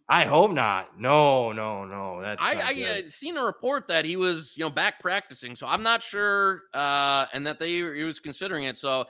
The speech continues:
Speaker 2: yeah, this is one I, I've stayed away from. If, if the spot was a little better, um, I, I'd probably back Arizona here, uh, but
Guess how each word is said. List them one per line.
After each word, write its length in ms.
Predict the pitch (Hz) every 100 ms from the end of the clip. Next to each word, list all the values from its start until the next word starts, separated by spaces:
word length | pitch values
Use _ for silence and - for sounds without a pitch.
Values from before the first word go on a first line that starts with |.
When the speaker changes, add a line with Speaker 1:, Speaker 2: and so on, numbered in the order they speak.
| - _
Speaker 2:
yeah, 120 | 214
this 200 | 208 302
is 120 | 339 240
one 160 | 262
I, 180 | 214 175 143
I've 160 | 143
stayed 260 | - 196 185
away 280 | 156 156 143
from. 160 | 156
If, 180 | 156 - _ _ _ _ _ -
if 140 | 147
the 100 | 180
spot 360 | - - 254 247
was 140 | 240 208
a 60 |
little 240 | 214 220 208
better, 440 | 202 208 226 196 139
um, 480 | 151 151 151 143 147
I, 120 | 139 135
I'd 160 | 160 175
probably 240 | 185 180
back 320 | 151 160 170
Arizona 460 | 185 175 175 185 196
here, 420 | 180 208 208 214 131
uh, 360 | 139 139 139 123 -
but 260 | 226 220